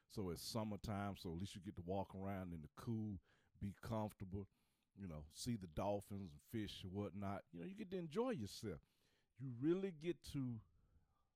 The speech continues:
plan. For guys, you planning for the nighttime, but you making your daytime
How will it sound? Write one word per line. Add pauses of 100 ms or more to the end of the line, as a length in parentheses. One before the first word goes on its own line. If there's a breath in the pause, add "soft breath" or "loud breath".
(160)
plan. (960)
For
guys, (140)
you
planning
for
the
nighttime,
but
you
making
your (100)
daytime